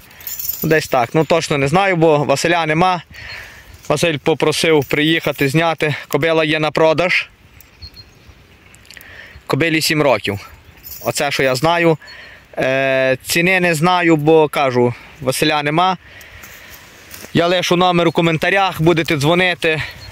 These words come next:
до Василя і з Василем собі ціну обговорювати. Питатися, що, скільки, номер буде закріплений в коментарях. Е, кобила знаходиться, Івано-Франківська область, Коломийський район, село Малий Ключів.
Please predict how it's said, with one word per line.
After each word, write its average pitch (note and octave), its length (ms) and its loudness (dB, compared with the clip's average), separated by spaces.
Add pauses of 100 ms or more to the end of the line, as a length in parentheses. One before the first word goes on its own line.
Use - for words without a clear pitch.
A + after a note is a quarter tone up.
(720)
до D3 140 2
Василя E3+ 540 2
і D3+ 580 4
з C#3 40 0
Василем D#3 420 0
собі D3 440 2
ціну D#3 580 2 (340)
обговорювати. C#3+ 800 4 (600)
Питатися, D3+ 460 0
що, C3+ 180 0
скільки, E3+ 380 0
номер E3+ 260 2
буде D#3 200 4
закріплений D3 480 0
в C#3 60 0
коментарях. F3+ 520 0 (680)
Е, C#3+ 320 2
кобила F3 440 2
знаходиться, E3 800 0
Івано-Франківська E3 960 0
область, E3+ 640 2 (720)
Коломийський E3 540 2
район, E3 360 2
село E3 260 2
Малий D#3+ 260 4
Ключів. C#3 400 0